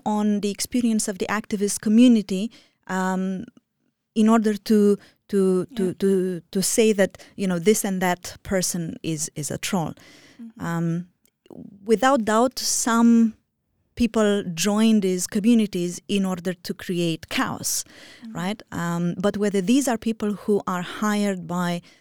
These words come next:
Speaker 1: the local government or the state, uh, or whether they have their own agenda, that remains an open-ended question. I
Speaker 2: Yeah.
Speaker 1: would be interested in talking to trolls and finding out who they are and why they, why they are doing it. But, you know,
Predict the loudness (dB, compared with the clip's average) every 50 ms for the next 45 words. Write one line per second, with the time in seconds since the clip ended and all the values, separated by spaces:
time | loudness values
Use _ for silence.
0 | _ _ -14 -12 -10 -10 -8 -8 -8 -4 -2 -2 -2 -2 -2 -4 -4 -4 -4 -4
1 | -4 -6 -6 -8 -8 -8 -8 -8 -6 -6 -2 0 0 2 2 0 0 -4 -8 -20
2 | -20 -20 -20 -20 -20 _ _ -10 -8 -6 -4 -4 -4 -4 -6 -4 -2 0 0 0
3 | 0 -2 -2 -4 -6 -4 -6 -6 -6 -6 -8 -6 -2 0 2 4 4 4 4 2
4 | 2 0 -2 -2 -2 -2 -4 -6 -8 _ -18 -20 _ _ _ _ _ _ -6 -4
5 | -4 -4 0 0 0 2 2 2 0 0 0 0 0 -2 -2 -2 -4 -6 -6 -8
6 | _ _ _ _ -6 -4 -4 -4 -4 -8 -4 -4 -4 -4 -4 -6 -8 -12 -12 -16
7 | _ -8 -6 -4 -4 -2 2 2 2 2 4 4 4 4 2 2 -2 -2 -2 -2
8 | -2 -4 -4 -4 -6 -6 -6 -6 -6 -6 -8 -10 -6 -6 -4 -4 -4 -4 -4 -6
9 | -6 -6 -4 -4 -4 -4 -4 -4 -2 -2 -4 -4 -2 0 0 2 2 2 2 2
10 | 0 0 -2 -2 -4 -4 -4 -6 -8 -8 -10 -10 -8 -6 -6 -6 -4 -4 -6 -6
11 | -6 -4 0 2 4 4 4 2 0 -4 -8 -10 -20 -20 _ _ _ _ _ _
12 | -2 -2 -2 -2 _ _ _ -8 -6 -4 -4 -4 -6